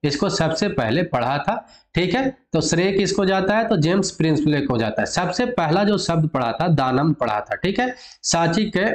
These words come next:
स्तूप में क्या था, अंकित था ब्राह्मणी अक्षरों में, जो पढ़ा और उसी पर फिर क्या हुआ, वर्णमाला पूरा ब्राह्मणी लिपि का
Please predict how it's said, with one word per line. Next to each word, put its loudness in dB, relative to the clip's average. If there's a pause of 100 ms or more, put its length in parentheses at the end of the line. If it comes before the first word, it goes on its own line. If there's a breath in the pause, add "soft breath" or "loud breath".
(340)
स्तूप 0
में 0 (200)
क्या 0
था, 0 (160)
अंकित 2
था 0
ब्राह्मणी 2
अक्षरों -2
में, 2 (280 loud breath)
जो 2
पढ़ा 0 (100)
और 2
उसी 2
पर 0 (120)
फिर 0
क्या 0
हुआ, 2
वर्णमाला 2
पूरा 0
ब्राह्मणी -2
लिपि 0
का 0